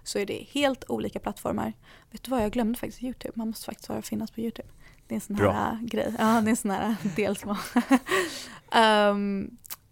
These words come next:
Speaker 1: eh, det är ju jätteviktigt.
Speaker 2: Mm.
Speaker 1: Så att, ehm, där, där tror jag definitivt att så här, förstå liksom YouTube, då kanske man gör lite mer epis-, episoder, liksom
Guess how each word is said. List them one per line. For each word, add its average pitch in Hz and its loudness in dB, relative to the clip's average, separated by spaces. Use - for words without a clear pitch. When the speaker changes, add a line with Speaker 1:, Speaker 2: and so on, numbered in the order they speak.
Speaker 1:
eh, 123 2
det 214 0
är 233 2
ju 196 0
jätteviktigt. - -4
Speaker 2:
Mm. 95 0
Speaker 1:
Så - -6
att, - -6
ehm, 214 0
där, 226 0
där 226 -2
tror 196 -4
jag 196 -2
definitivt 208 -4
att - -8
så - -4
här, - -2
förstå 208 -4
liksom 202 -4
YouTube, 208 -2
då 202 0
kanske 208 -4
man 214 -4
gör 208 -6
lite 208 -8
mer - -8
epis-, - -6
episoder, 220 -4
liksom - -6